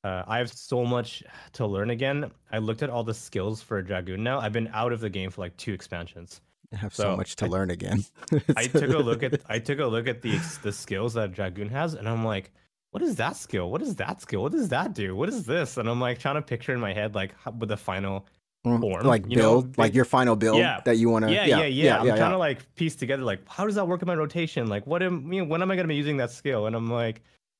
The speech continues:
Speaker 1: "Oh my God, like, what has happened <laughs> to this
Speaker 2: This is
Speaker 1: game in my
Speaker 2: math homework,
Speaker 1: absence?"
Speaker 2: man. But I mean,
Speaker 1: Yeah.
Speaker 2: but I mean, like, the thing is, is that, that that's really cool, 'cause, like, you,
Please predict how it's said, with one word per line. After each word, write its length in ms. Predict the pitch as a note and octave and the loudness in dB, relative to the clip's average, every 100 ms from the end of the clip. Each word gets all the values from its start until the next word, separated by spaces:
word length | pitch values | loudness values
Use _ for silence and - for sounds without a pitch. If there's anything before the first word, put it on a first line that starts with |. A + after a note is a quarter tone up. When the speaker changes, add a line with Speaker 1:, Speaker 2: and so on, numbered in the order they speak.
| _ | _
Speaker 1:
"Oh 160 | A#2 G#2 | -4 -2
my 220 | F#2+ F2 | -2 -6
God, 360 | F2+ G#2 G#2+ | -4 -2 0
like, 120 | G#2 F#2 | -2 -4
what 340 | G#2 G2 A#2 | -8 -4 -2
has 240 | C3+ B2+ A#2 | 0 -2 -4
happened 460 | F#2+ G#2+ - G2+ | -6 -6 -4 -4
<laughs> 80 | - | 0
to 100 | G#3 | 0
this 160 | C3 C3+ | 0 0
Speaker 2:
This 140 | D3+ | 2
is 40 | B2+ | 2
Speaker 1:
game 200 | A2 A#2 | 2 2
in 80 | G2+ | 2
my 220 | G#2+ E3+ | 4 2
Speaker 2:
math 80 | - | 2
homework, 520 | C3 A2 G#2 G2 G2 | 2 4 4 2 2
Speaker 1:
absence?" 80 | A#2+ | 2
Speaker 2:
man. 380 | G#2 A#2+ C#3 - | 2 2 0 -2
But 240 | C3+ C#3+ C#3 | 2 4 6
I 80 | |
mean, 140 | E3+ F#3+ | 6 6
Speaker 1:
Yeah. 220 | G#2+ D3 | 4 4
Speaker 2:
but 120 | D#3 | 6
I 20 | F3+ | 6
mean, 140 | F#3+ | 6
like, 120 | F3 | 6
the 60 | D#3 | 4
thing 240 | F3 E3 | 4 4
is, 160 | C#3 D3 | 4 2
is 120 | A2+ | 4
that, 180 | B2 A#2+ | 4 4
that 220 | B2+ B2 | 2 4
that's 240 | B2+ B2 | 2 2
really 320 | A#2 B2+ C3 B2 | 2 4 6 4
cool, 260 | E3 C#3 | 6 6
'cause, 220 | A#2+ A#2 | 6 4
like, 180 | A#2 A2 | 6 6
you, 180 | C3 C3 | 4 0